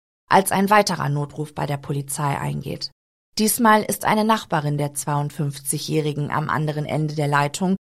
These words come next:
und meldet, dass sie Schüsse aus der Wohnung Nummer elf null neun gehört habe. Nur zwei Minuten später meldet ein anderer Nachbar, dass er Schreie aus der Wohnung von Ruth gehört habe. Daraufhin schickt der Disponent zwei weitere Polizeistreifen zu den Abbott Homes.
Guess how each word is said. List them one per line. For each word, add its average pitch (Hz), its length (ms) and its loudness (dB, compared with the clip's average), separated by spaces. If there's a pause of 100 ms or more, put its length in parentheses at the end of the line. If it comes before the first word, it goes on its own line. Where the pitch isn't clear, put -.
(240)
und 208 160 6
meldet, 190 560 6
dass 190 160 4
sie 208 80 -2
Schüsse 202 440 2
aus 151 160 0
der 185 200 0
Wohnung 185 340 2
Nummer 170 300 2
elf 160 320 2
null 190 160 4
neun 180 260 2
gehört 139 400 -4
habe. - 400 -10 (720)
Nur 214 200 2
zwei 226 340 6
Minuten 220 440 2
später 185 720 0
meldet 175 400 2
ein 175 160 0
anderer 214 400 4
Nachbar, 156 560 -2 (280)
dass 190 200 4
er 214 80 4
Schreie 226 440 4
aus - 200 -6
der 78 180 -6
Wohnung 101 260 -4
von 156 280 -4
Ruth 156 260 -6
gehört - 420 -10
habe. - 400 -14 (540)
Daraufhin 185 520 4 (200)
schickt 233 240 0
der 226 60 4
Disponent 220 560 2
zwei 214 240 2
weitere 175 340 2
Polizeistreifen 147 1040 -2
zu - 140 -6
den 147 180 -4
Abbott - 400 -8
Homes. - 400 -10